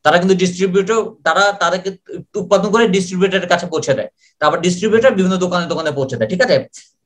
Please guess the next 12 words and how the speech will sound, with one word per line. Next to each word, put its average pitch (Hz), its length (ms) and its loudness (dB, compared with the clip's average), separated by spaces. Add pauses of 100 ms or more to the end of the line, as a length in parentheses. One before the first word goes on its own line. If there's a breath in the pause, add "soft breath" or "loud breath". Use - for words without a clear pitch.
(100)
এ-, 165 180 0
এটা 202 180 2
হচ্ছে 214 140 2
প্রোডিউসার, 180 500 2 (120)
উৎপাদন 196 480 2
করে, 117 180 -2
মূল 180 260 0
যারা, 190 200 -2
তারা 170 360 -4
হচ্ছে 175 160 -4
উৎপাদন 170 380 -2
করে। 104 200 -4